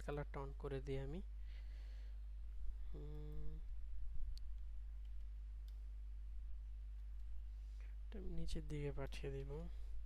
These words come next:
নিচের দিকে দিয়ে then এটার কালারটা আমরা আমাদের ডিজাইনের কালার দিব। And এইটাকে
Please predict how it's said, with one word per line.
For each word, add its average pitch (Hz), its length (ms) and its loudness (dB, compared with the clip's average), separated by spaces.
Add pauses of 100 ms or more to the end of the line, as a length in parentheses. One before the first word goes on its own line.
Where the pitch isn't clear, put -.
(2000)
নিচের 151 360 2
দিকে 151 240 4 (120)
দিয়ে 156 220 2 (180)
then 156 160 4 (100)
এটার 156 200 2 (120)
কালারটা 151 440 4
আমরা 156 220 10
আমাদের 143 280 8 (120)
ডিজাইনের 151 440 4
কালার 151 280 2
দিব। 160 160 2 (1200)
And 185 140 6
এইটাকে 180 360 4